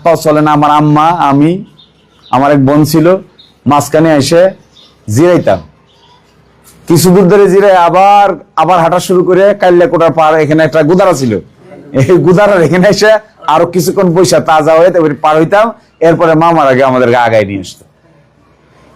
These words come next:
এরপরে শুরু হইলো কান্দার ভিতর দিয়ে মোটরসাইকেল, কান্দার দুই পায়া পথ, কান্দার দুই পায়া পথ না, খালি কোনো রকম দুইটা পা যায় মাঝখান দিয়ে, ডাইনেও স-, বা ডাইনেও বন,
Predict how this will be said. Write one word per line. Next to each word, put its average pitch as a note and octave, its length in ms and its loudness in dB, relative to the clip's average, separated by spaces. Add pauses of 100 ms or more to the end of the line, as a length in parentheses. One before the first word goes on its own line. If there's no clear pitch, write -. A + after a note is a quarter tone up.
এরপরে G#3 300 0
শুরু G#3 280 0
হইলো F3+ 140 2
কান্দার D#3+ 380 0
ভিতর D#3 200 -4
দিয়ে D3 140 -2
মোটরসাইকেল, D3+ 500 -4 (800)
কান্দার D#3 420 0
দুই F#3 160 2
পায়া F#3+ 220 2
পথ, B2 240 -2 (960)
কান্দার D#3 280 0
দুই F#3 120 2
পায়া G#3+ 160 2
পথ F3+ 240 -4
না, G3 280 -2 (180)
খালি E3 160 0
কোনো G3+ 200 0
রকম G3+ 200 0
দুইটা F#3 180 2
পা D#3+ 220 0
যায় B2 180 0
মাঝখান A2+ 400 -2
দিয়ে, F2 120 -6 (320)
ডাইনেও F3 360 2
স-, G3+ 120 -2 (240)
বা F#3+ 200 0
ডাইনেও F#3 400 0
বন, G3+ 360 0